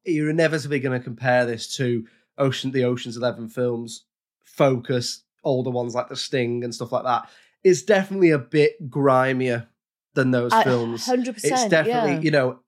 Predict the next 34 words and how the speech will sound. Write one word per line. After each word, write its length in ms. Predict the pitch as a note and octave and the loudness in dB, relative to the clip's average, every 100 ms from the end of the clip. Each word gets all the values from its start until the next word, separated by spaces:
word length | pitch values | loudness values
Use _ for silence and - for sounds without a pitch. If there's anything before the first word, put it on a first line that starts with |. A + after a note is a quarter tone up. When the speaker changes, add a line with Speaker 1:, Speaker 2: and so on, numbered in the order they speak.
| - | 2
Speaker 1:
everyone 400 | D#3 C#3 C#3+ C3+ | 2 4 0 0
in 20 | |
this 140 | B2+ | -2
film 260 | B2 C3+ B2+ | -4 -4 -2
is 100 | A#2+ | -4
a 40 | B2+ | -4
little 340 | C3 C3+ - | -4 -4 -6
bit 180 | - A#2+ | -8 -8
more 280 | B2+ A#2+ A#2+ | -4 -4 -4
of 80 | A#2 | -6
a 60 | |
grub, 460 | A#2+ C#3 B2+ A2 G2+ _ _ _ _ _ _ | -6 -4 -2 -2 -6 _ _ _ _ _ _
with 160 | - C#3 | -2 2
the 60 | D3 | 2
exception 440 | C3+ D3+ D3 D3 | 2 -2 -2 -4
of, 120 | C3+ | 0
like, 280 | C3 A#2+ A2 - | 2 0 -2 -2
Rachel 400 | C#3 A#2+ C3+ A#2 | 0 0 -2 0
Weisz's 380 | A#2+ A2+ A#2 | 0 0 -4
character. 380 | A#2+ A#2+ A2 - | -2 -2 -2 -6
It's 120 | G#2+ | -8
obviously 300 | A#2 G#2+ G#2+ | -6 -6 -8
made 160 | A2+ G#2 | -6 -6
up 60 | A2+ | -8
to 80 | A#2 | -10
be 60 | |
that 180 | A2+ - | -10 -8
sort 200 | A#2 A2+ | -10 -10
of 60 | - | -6
femme 220 | A2+ G#2+ | -6 -6
fatale 460 | A2+ - A2 G#2 | -10 -6 -4 -4
type 300 | G#2+ A#2 G#2+ | -6 -8 -8
character, 400 | - G#2+ G#2+ - | -10 -10 -10 -10
but 200 | A#2+ C3 | -6 -6